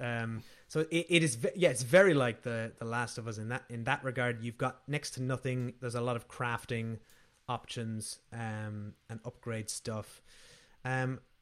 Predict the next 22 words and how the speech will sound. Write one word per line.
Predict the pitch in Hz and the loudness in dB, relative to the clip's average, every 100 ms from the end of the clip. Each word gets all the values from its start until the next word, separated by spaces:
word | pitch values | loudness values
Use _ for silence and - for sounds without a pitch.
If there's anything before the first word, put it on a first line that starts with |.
| - | -6
and | 165 | -4
it's | 165 | -2
a | 175 | 0
lot | 160 165 165 | 2 2 2
of | |
fun. | - 175 127 | 2 0 0
It's | 110 | -4
really, | 117 123 135 | -6 -2 0
really | 127 123 | 0 -2
good. | 120 123 | -2 -4
I've | 107 | -6
spent, | - 117 - | -8 -10 -10
I | |
spent | 110 127 - | -10 -10 -8
a | 113 | -8
lot | 110 113 110 | -6 -6 -6
of | 110 | -8
time, | - 117 107 104 - | -10 -8 -8 -10 -14
uh, | 107 101 98 98 - _ _ | -16 -12 -12 -14 -18 _ _
in | 117 107 | -10 -8
that | 101 95 | -8 -10
game. | 101 92 | -12 -14